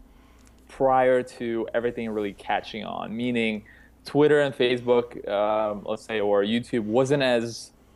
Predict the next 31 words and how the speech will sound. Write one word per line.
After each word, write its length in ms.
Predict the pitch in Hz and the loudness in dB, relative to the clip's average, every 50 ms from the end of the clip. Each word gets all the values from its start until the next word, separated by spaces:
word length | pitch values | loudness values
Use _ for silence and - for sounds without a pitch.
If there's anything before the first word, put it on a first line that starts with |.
| _ _ - - _ - | _ _ -20 -20 _ -8
high 240 | - - 127 - | -2 0 0 0
profile 540 | 135 - - 143 131 127 - 127 117 113 110 | 0 0 0 0 0 2 2 2 2 2 2
as 140 | 110 113 117 | 0 -2 -4
it 100 | 117 110 | -4 -4
is 160 | 113 110 107 | -4 -4 -6
now. 280 | 117 113 113 113 113 113 | -8 -8 -6 -6 -6 -6
Even 360 | 113 107 110 107 107 104 - - | -6 -6 -8 -8 -10 -12 -12 -10
it's, 240 | 110 110 107 - - | -10 -10 -10 -12 -12
it's, 300 | - - 113 110 - - | -12 -10 -10 -10 -12 -14
it's 140 | 104 107 110 | -14 -14 -4
growing. 360 | - - 135 139 151 143 127 | 0 2 4 4 4 2 0
It's, 140 | 117 - - | -4 -8 -12
there's 320 | - 131 104 117 117 - | -10 -4 0 0 0 0
still 140 | - - - | -2 -2 -2
so 140 | - - 147 | 0 0 -2
much 180 | 131 120 - | -2 -4 -6
room 120 | - 117 110 | -8 -8 -8
to 80 | - 95 | -8 -8
grow, 240 | 98 104 117 110 104 | -2 2 4 4 4
really. 240 | 104 107 104 101 | 4 2 0 0
It's 180 | 101 110 117 117 | -2 -4 -6 -8
just 200 | 127 135 - - | -8 -8 -8 -8
the 60 | 127 | -8
beginning, 480 | 117 113 110 110 110 120 113 110 107 104 | -6 -6 -6 -6 -4 -4 -2 -2 -2 -4
even, 300 | 107 107 110 107 107 104 - | -4 -2 -2 -4 -4 -6 -4
uh, 180 | 110 117 101 - | -2 -2 -2 -2
five 240 | - - 110 104 104 | -2 0 0 2 2
years 160 | 107 107 - | 0 -2 -2
from 140 | - 110 107 | -4 -6 -4
that 380 | 101 98 98 - - 104 - | -4 -4 -4 -6 -8 -8 -2
day. 320 | - 107 107 104 101 101 | 2 4 4 4 2 0